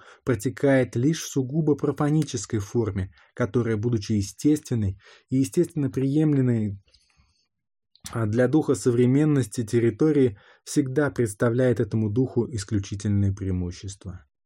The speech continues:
И сам тот факт, что враги современного мира всё же предпочитают оставаться в рамках именно этой области, свидетельствует, что влияние самого этого мира затрагивает и их самих.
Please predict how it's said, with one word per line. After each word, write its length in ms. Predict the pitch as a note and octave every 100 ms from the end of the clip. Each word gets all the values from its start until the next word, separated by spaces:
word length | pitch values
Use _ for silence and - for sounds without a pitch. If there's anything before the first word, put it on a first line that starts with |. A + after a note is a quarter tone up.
| _ _ _ -
И 60 |
сам 260 | G2+ D#3 D3+
тот 200 | A#2+ G#2
факт, 340 | - C3+ C3+ _ _ _
что 180 | - B2
враги 300 | A#2+ B2+ D#3+
современного 800 | - A#2+ B2 C#3+ D3 C#3+ B2+ A#2
мира 560 | A#2+ C3+ C#3+ C#3+ G#2
всё 280 | F#2+ - D3
же 120 | C3+
предпочитают 800 | - A#2+ - G2+ - - C#3+ C3+
оставаться 640 | G#2+ - A#2+ C3+ C#3+ -
в 80 | A2
рамках 480 | A#2+ C#3+ D#3 B2+ -
именно 300 | C#3+ C#3 A#2
этой 440 | G#2 C#3 C3+ A#2+ -
области, 720 | C#3 D3+ C3+ A2 - G#2 - - _
свидетельствует, 920 | - C#3 C3+ C#3 C3 G#2 G2 G2 F2+ - _ _
что 220 | _ C3
влияние 600 | A2+ A#2 A#2+ D#3 D#3+ C#3
самого 480 | - C#3 C3+ C3 B2
этого 260 | G#2 A#2+
мира 480 | B2 B2 B2 A#2 G#2
затрагивает 880 | G#2 G#2 G2 G2+ G#2 G2+ G2 F#2+ F#2+ -
и 180 | G#2 G2 -
их 220 | G2 F#2
самих. 600 | - F#2+ F#2 F2+ F2+